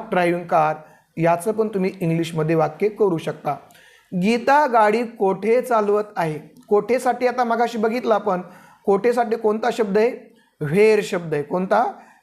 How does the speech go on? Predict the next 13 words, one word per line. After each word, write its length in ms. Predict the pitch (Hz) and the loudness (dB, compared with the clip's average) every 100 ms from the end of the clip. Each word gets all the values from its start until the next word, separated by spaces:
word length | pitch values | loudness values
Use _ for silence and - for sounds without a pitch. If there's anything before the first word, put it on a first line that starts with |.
| - | -6
व्हेअर. 460 | 156 156 202 185 143 - _ _ _ _ _ - - | -4 2 2 2 -2 -10 _ _ _ _ _ -20 -6
मग 100 | 196 | 0
बाकीचा 380 | 190 202 277 262 | 2 0 0 0
हा 160 | 233 254 | 2 2
जो 120 | 277 | 0
प्रश्न 360 | 247 254 254 | 0 -2 0
आहे, 280 | 233 190 180 185 - _ _ - | 0 0 -2 -6 -20 _ _ -2
हा 100 | 196 | 0
प्रश्न 340 | 226 247 262 | 2 0 -2
जसा 240 | 240 233 247 240 | -4 -2 -2 -2
तसा 140 | 226 196 | -4 0
खाली 180 | 214 | 0
घ्यायचा. 340 | 185 170 160 | 2 0 -2